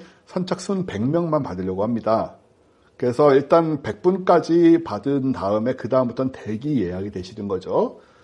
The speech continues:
아, 그런 상황이고요. 그래서 뭐 가야겠다 생각하시는 분들은 빨리빨리 진행을 하시면 좋습니다.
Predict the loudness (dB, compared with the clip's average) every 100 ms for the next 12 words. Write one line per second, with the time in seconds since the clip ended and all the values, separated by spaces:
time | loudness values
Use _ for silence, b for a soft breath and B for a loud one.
0 | b -12 -10 -4 -2 -2 2 2 2 0
1 | 4 6 6 2 -10 -8 -4 -4 -4 -8
2 | b b b b _ _ -8 0 2 2
3 | 0 0 -4 -2 -2 0 -2 -2 0 0
4 | 0 2 0 -2 -6 -8 -8 -8 -8 -8
5 | -8 -8 -6 -6